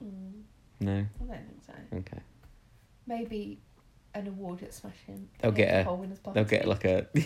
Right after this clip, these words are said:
Speaker 2: <laughs> Smash Hits Poll Winners Party.
Speaker 1: Yeah.
Speaker 2: Yeah. <laughs>
Speaker 1: You know,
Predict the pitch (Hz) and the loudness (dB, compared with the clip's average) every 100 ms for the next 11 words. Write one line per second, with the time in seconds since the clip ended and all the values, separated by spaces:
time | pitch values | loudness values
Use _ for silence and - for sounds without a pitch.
0 | - 359 - - - - - - - - | 10 8 4 -18 -14 -12 -12 -14 -12 -10
1 | - 220 - - 156 139 - 156 147 - | -8 -10 -8 4 10 10 10 8 6 4
2 | - 165 127 131 131 - 143 123 78 78 | 10 12 12 8 4 8 10 10 6 -2
3 | 107 233 - - - - - 92 85 - | -8 -14 -14 -20 -20 -12 -4 -2 -2 -6
4 | - - - - - - _ _ - - | -16 -20 -20 -20 -20 -20 _ _ -20 -20
5 | - - - - - - 415 - 349 339 | -20 -6 -4 -4 -12 6 6 8 4 4
6 | - 349 - 277 - _ - - - _ | 4 4 2 -12 -14 _ -20 -20 -20 _
7 | - - - - - - - _ _ - | -20 -20 -20 -20 -20 -20 -20 _ _ -20
8 | - _ - - - - _ - - 196 | -20 _ -20 -20 -20 -20 _ -20 -12 -8